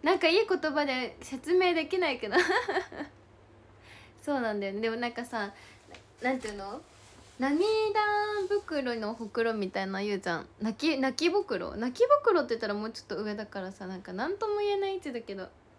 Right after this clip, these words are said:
ハレもなんかそんなに自分のほ-、顔のほくろは嫌いじゃない。<laughs> 嫌いじゃない。ハレさん、大学入り直してるんですね。偉いな。そうなの。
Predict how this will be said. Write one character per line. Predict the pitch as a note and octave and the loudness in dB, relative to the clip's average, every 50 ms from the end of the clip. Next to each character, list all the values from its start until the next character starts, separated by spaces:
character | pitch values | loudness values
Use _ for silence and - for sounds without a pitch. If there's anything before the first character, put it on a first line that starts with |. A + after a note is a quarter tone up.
| - - - - - - - - | -20 -20 -20 -20 -20 -20 -8 -2
ハ | - | 2
レ | G4+ G4 | 4 4
も | E4 C#4+ B3+ | 4 2 0
な | A#3+ A#3+ | -4 -4
ん | A#3+ | -4
か | A#3 G#3 G#3 A#3+ | -4 -4 -4 -4
そ | B3 - F4 | -4 -4 -2
ん | G4 | 0
な | G4+ G4+ | 2 2
に | G4+ G4 F#4 | 2 0 0
自 | E4+ - E4 | -2 -4 -4
分 | D#4 E4+ E4+ E4+ | -4 -2 -2 -2
の | E4 E4 | -2 -4
ほ-、 | E4 D#4+ - - | -4 -6 -10 -8
顔 | - D4+ C#4+ C4+ C#4 | -6 -4 -2 -2 -2
の | C#4 C#4+ C#4+ | -2 -4 -4
ほ | C#4+ | -6
く | B3+ - C#4+ B3+ | -8 -6 -6 -4
ろ | A#3 | -4
は | G3+ F#3+ G3+ - - | -4 -4 -6 -8 -8
嫌 | A3 A3 G#3+ | -8 -6 -6
い | G#3+ G#3 | -6 -8
じ | G#3+ | -8
ゃ | G3+ | -8
な | F#3+ E3+ D#3+ | -10 -10 -12
い。 | - - - - - | -14 -18 -20 -14 -10
<laughs> | C4 B3 B3 D4 C#4+ - A3 B3+ - - - - B3+ - - - - - - - - - - - - - - - - - - - - - - | -6 -6 -4 -6 -6 -6 -8 -10 -10 -12 -14 -16 -16 -16 -20 -20 -20 -20 -20 -20 -20 -20 -20 -20 -20 -20 -20 -18 -16 -16 -16 -18 -16 -12 -8
嫌 | A3+ A#3+ B3+ | -8 -6 -6
い | B3+ A#3 | -6 -6
じ | A3+ | -6
ゃ | A3 | -6
な | G3+ G3 | -6 -8
い。 | F3 - - - - - - - - - - - - - - - - - - - - | -10 -12 -16 -20 -20 -20 -20 -20 -20 -20 -20 -20 -20 -20 -20 -20 -18 -20 -20 -4 2
ハ | F4+ | 6
レ | F#4 G#4 | 6 8
さ | G#4 G4 F4 D#4 | 8 8 6 6
ん、 | C#4 B3+ | 6 6
大 | C4+ D#4+ F4 F#4 | 8 8 8 8
学 | G4+ F#4+ - F#4 | 6 4 4 4
入 | E4+ F4 F#4+ G4+ G#4 | 4 6 6 6 6
り | G#4+ G#4 | 6 6
直 | G#4 G#4+ A4+ A#4 | 6 6 6 4
し | A4+ | 4
て | - F#4 | 2 2
る | C#4+ D4 | 2 2
ん | C#4 B3+ | 2 0
で | C4 C4+ | -2 -2
す | - B3+ | -2 -2
ね。 | B3+ C4 - - | -2 -2 0 -2
偉 | A#3+ D4 F4+ G#4+ A4+ | 0 2 2 2 2
い | G4 | 2
な。 | E4+ C4+ G#3+ A#3+ | 0 0 -2 -4
そ | - E4+ F4+ F4+ | -2 0 2 2
う | E4 | 2
な | D4+ C4 A#3 | 2 0 -2
の。 | A3 G#3+ G3+ G3+ | -2 -4 -6 -6